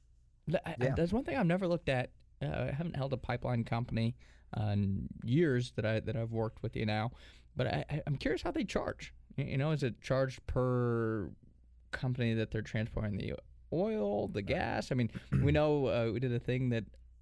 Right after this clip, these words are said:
Speaker 1: <laughs>
Speaker 2: Oil
Speaker 1: oil
Speaker 2: goes at
Speaker 1: moves at
Speaker 2: four point eight miles per
Speaker 1: <laughs>
Speaker 2: hour, which
Speaker 1: Yeah.
Speaker 2: I, I can run faster than that. <laughs>
Speaker 1: So I, I, I, that's one thing is, like, they're not charging per how fast they're moving the oil. I can tell
Speaker 2: Right.
Speaker 1: you that, but, um,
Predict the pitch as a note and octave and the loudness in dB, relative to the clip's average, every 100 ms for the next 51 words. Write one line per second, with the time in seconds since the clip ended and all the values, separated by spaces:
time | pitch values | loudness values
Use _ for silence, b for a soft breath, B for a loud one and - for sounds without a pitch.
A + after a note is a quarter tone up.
0 | - - - D3 D3+ D#3 - C3 D3+ D3+ | -16 -14 -8 2 4 4 4 2 4 6
1 | D3+ D3 C#3 B2+ A#2 A#2 A2+ F#2+ F2+ G#2 | 4 2 2 2 4 2 4 0 0 2
2 | A2+ - G2 G2 G2+ - D#2 F2 - B3 | 0 2 0 2 0 2 4 4 6 6
3 | - - - - G#3 F#3+ G#3 F#3 D3+ B2 | 6 2 2 2 2 4 2 2 2 2
4 | A2+ G#2 F#2 F#2 - E3+ - D3 - - | 2 2 2 0 0 0 2 0 0 -2
5 | - - - E3+ D3 - B B B - | -4 -2 0 4 4 2 B B B -6
6 | - D3 - - G3 - - C#3 - D3+ | -2 -2 -4 -8 -12 -18 -12 -8 -6 -2
7 | E3 F3 E3+ C3+ A#2+ - A#2+ C#3 E3+ - | -2 -2 -2 0 -2 -2 0 2 0 2
8 | D3+ C#3+ C#3 A#2+ - C#3 C3+ A#2+ - C#3 | 0 2 0 0 0 0 0 -2 0 -2
9 | - A#2 C3 B3 C4+ C#3 A2 G#2 D#3 D3+ | 0 2 4 6 6 6 4 4 4 4
10 | B2 A2+ F#2 A2 A2+ G3 F#2 - B2 A2+ | 2 4 4 4 2 0 -2 -4 -2 -2
11 | - B B B - C3+ B2+ A#2+ | -4 B B B -8 -4 0 0